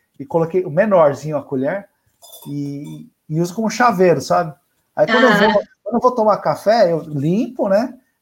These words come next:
Speaker 1: E uso aquela colherzinha, né? O
Speaker 2: Ótima
Speaker 1: duro, sabe o que
Speaker 2: ideia.
Speaker 1: que é? Sabe o que que é, Júlia? O duro é quando você fala assim, ó,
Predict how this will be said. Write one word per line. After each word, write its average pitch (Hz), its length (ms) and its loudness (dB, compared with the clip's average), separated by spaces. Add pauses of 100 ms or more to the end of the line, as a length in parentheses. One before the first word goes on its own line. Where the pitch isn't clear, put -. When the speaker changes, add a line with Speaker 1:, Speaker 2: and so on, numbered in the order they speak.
Speaker 1:
E 160 120 -2
uso 202 200 0
aquela 226 240 -4
colherzinha, 185 720 -6
né? 165 240 -8 (360)
O 226 140 -4
Speaker 2:
Ótima 262 280 4
Speaker 1:
duro, - 20 0
sabe - 40 0
o 370 40 -2 (100)
que 480 80 -4
Speaker 2:
ideia. 226 300 -2
Speaker 1:
que 427 100 -2
é? - 140 0 (580)
Sabe 247 260 -6
o 156 40 -6
que 147 100 -8
que 208 140 -4
é, 147 320 2
Júlia? 123 440 -6 (320)
O 135 60 -12
duro 220 160 -2
é - 20 -12
quando 240 140 -6
você 247 60 -6
fala 233 180 -2
assim, 208 220 -6
ó, 147 240 -2